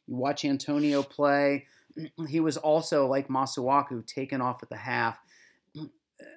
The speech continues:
I think that given the fixture congestion, given, um, these international breaks and the injuries that have come along with those and the, the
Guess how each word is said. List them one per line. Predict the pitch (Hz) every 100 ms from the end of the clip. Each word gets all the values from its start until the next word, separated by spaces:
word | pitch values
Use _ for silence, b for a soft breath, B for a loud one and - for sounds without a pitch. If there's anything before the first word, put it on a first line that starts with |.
| 339 - _ _ _
I | 127 143
think | 143 214 233
that | 190 151 127
given | 190 190 214 175 - - -
the | 147
fixture | - 196 196 - 214
congestion, | - 196 180 160 175 175 - 190 180 180 139
given, | - 160 143 160 160 156 151 B B B
um, | 127 131 131 127 127 120 113 _ _ _ _ _ _ _ _ _ _ -
these | 131 123
international | 151 147 147 - 120
breaks | 147 147 -
and | 127
the |
injuries | 143 143 143 143
that | 139
have | 131 131
come | - 143
along | 135 143 135
with | 135
those | 143 143 139 139 120
and | 117
the, | 117 110 107
the | 98